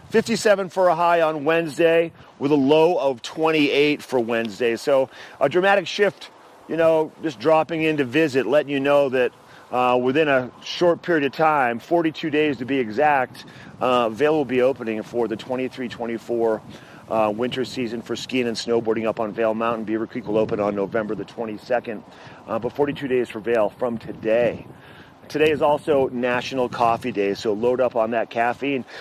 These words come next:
I wanna talk about an event happening, uh, in the town where I spend most of my time in Minturn, where I run Minturn Anglers.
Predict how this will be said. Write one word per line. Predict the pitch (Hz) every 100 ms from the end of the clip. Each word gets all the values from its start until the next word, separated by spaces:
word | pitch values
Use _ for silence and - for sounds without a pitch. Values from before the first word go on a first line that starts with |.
| -
I |
wanna | 156 196
talk | 226 214
about | 220 208
an | 208
event | 185 185 175
happening, | 175 180 190 180 180 - - -
uh, | 156 156 156 147
in | 165 165
the | 151 - -
town | 190 180 180 165
where | 160 160
I | 151 165
spend | 160 - 151
most | 151 156 156
of |
my | 147 151
time | 147 143 139
in | 139
Minturn, | 135 151 143 135
where | 127
I | 123
run | 127 135
Minturn | 143 135 147
Anglers. | 135 139 131 123